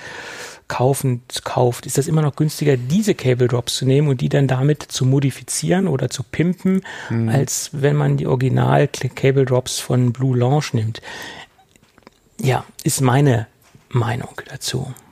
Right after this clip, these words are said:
Speaker 1: Weil Cable Drops ist schon so ein bisschen, ja, da kann man doch mehr von gebrauchen und, äh, wenn man sich die Originalpreise anschaut, mm,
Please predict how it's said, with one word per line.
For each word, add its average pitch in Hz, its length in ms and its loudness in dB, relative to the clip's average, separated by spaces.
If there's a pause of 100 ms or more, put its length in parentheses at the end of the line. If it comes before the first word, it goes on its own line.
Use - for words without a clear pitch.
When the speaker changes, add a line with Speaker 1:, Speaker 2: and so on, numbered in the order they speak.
(120)
Speaker 1:
Weil 135 180 -2
Cable 147 400 0
Drops 151 260 -2
ist - 380 -6
schon 143 280 0
so 135 80 2
ein 127 120 2
bisschen, 139 560 -2 (1160)
ja, 120 280 2 (160)
da 120 80 -2
kann - 180 -2
man 151 120 4
doch 139 140 0
mehr 147 180 4
von 135 180 2
gebrauchen 135 640 0
und, 127 420 -2
äh, 120 320 2 (440)
wenn 131 100 2
man 135 100 4
sich 131 80 -4
die 160 100 -2
Originalpreise 131 720 2
anschaut, 123 500 0 (120)
mm, 175 460 2